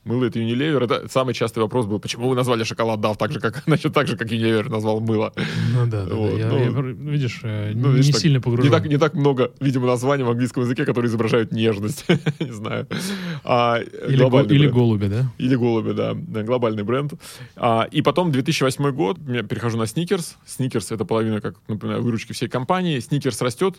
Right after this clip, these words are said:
Speaker 1: у всех есть бонусы. Сникерс падает, у всех плохо. Две тысячи восьмой год,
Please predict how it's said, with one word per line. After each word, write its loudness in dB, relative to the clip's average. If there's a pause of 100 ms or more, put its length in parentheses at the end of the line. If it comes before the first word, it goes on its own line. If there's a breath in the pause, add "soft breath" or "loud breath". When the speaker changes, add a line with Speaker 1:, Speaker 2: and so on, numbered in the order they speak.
(120)
Speaker 1:
у -6
всех -6
есть -4
бонусы. -8
Сникерс -6
падает, 0 (320 loud breath)
у -6
всех -2
плохо. -2 (360 loud breath)
Две -2
тысячи -2
восьмой 0
год, 2